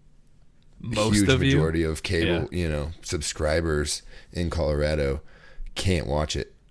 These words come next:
Speaker 2: because they don't have a con-, they don't have a contract or, you know, with Altitude to cover their team.
Speaker 1: Well, that's not great.
Speaker 2: So,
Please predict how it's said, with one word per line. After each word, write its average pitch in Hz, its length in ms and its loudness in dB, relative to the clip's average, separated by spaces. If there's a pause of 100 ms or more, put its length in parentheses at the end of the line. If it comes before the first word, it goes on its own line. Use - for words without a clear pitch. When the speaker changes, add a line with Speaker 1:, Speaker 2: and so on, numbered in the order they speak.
(260)
Speaker 2:
because 71 360 -4
they 76 140 0
don't 73 160 -2
have 73 120 -2
a 65 60 -4
con-, 67 280 -6
they 78 140 -2
don't 76 200 0
have 73 500 -4 (160)
a 73 60 -4
contract 76 800 -4 (400)
or, 71 280 0
you 80 120 -2
know, 69 220 -4
with 76 500 -2
Altitude 73 580 -4
to 73 60 -6
cover 67 280 -4
their 67 160 -4
team. 69 320 -8 (1800)
Speaker 1:
Well, 139 80 -4
that's 214 160 -6
not 196 160 0
great. 104 220 -4
Speaker 2:
So, 82 200 0